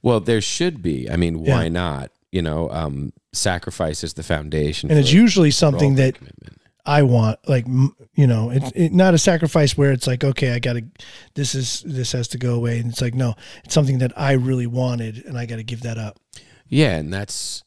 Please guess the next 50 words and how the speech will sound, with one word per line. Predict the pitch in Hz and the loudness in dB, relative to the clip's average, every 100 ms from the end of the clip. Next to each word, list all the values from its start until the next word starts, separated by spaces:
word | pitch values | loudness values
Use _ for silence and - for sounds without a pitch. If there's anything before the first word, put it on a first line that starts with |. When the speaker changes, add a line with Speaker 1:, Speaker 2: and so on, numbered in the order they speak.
| _ _ _ _ _ _ _ | _ _ _ _ _ _ _
Speaker 1:
and | 95 87 | -4 -2
that's | 90 92 - - _ _ | -2 -4 -6 -14 _ _
what | 80 95 | -4 -2
sacrifice | - 90 - - 85 76 | 0 -2 -4 -6 -6 -4
really | 85 80 80 | -6 -4 -2
is. | 104 80 | -4 -4
Like, | 76 | -8
a | 82 | -4
lot | 92 117 | -2 -2
of | 113 | -4
times | 95 87 82 | -6 -6 -6
we | 90 | -8
like | 90 | -8
to | - | -10
frame | 85 - 95 92 85 | -8 -2 -2 -2 -8
sacrifice | 78 87 85 - 78 - 67 58 64 - - - - - | -10 -8 -10 -10 -10 -6 -6 -6 -6 -8 -12 -20 -20 -10
to | - | -8
fit | - 90 78 - | -2 -2 -2 -4
our | 76 | -4
conversation. | - 87 71 69 - 78 78 - 65 | -4 -8 -8 -8 -4 -4 -4 -8 -10
Like, | 65 - - - - - _ | -10 -12 -20 -20 -20 -20 _
we'll | 101 | -4
say, | 107 | -2
"Yeah, | 98 98 98 | -4 -4 -4
I | 90 | -4
gave | 95 98 | -6 -6
it | 92 | -6
up, | 92 - | -8 -10
but | 87 | -12
it | 58 | -10
was | 92 | -2
all | 90 80 | 0 0
worth, | 95 95 - | -2 -4 -8
worth | - 95 92 | -4 -2 -2
it." | 67 | -2
Well, | 85 | -2
how | 90 110 | -2 -4
hard | 92 101 95 | -6 -6 -6
was | 82 | -6
it | 85 - | -10 -12
to | 76 | -6
give | 87 95 | -4 0
up? | 90 - | -2 -4
Are | 90 | -10
you | 85 | -10
really | 80 76 90 92 87 | -10 -2 0 0 -2
giving | 82 80 80 | -4 -6 -6
up | - | -8
the | - | -12
things | - 107 92 73 80 | -4 -2 0 -4 -8